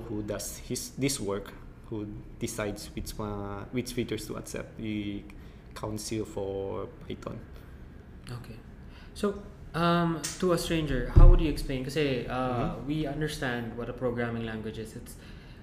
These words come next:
Speaker 2: um, in essence, it's like any other language, it, language, diba? Pero how would you explain Python and why it's different from the rest to,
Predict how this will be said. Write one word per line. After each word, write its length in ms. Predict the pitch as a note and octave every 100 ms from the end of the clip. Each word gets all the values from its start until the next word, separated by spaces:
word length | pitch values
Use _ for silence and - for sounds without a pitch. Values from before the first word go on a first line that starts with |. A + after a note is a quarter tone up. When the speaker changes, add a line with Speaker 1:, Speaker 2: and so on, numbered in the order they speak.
| -
Speaker 2:
um, 160 | A#2 A#2+
in 140 | C3
essence, 420 | C#3 C3+ B2 A2
it's 160 | A2+ -
like 220 | A2+ A2
any 220 | A#2 C3
other 200 | A2 G#2+
language, 360 | G#2 G#2 G2+ G2
it, 320 | G2 - -
language, 400 | A#2+ A#2 A2 G#2
diba? 240 | A2 G2 G2+ - - - - -
Pero 320 | C3+ C#3 B2+
how 160 | C#3 D#3
would 160 | D3+
you 80 | C#3+
explain 720 | C3+ - B2+ A#2+ A#2+ A#2 A2+
Python 480 | - C3+ C3+ A2+ G2+ G#2 G#2
and 160 | B2
why 160 | B2+ B2
it's 160 | -
different 400 | - A#2+ B2 A#2
from 240 | A#2+ A#2 A2+
the 80 | A2+
rest 480 | A2+ G2+ - - - - C3
to, 240 | B2 A#2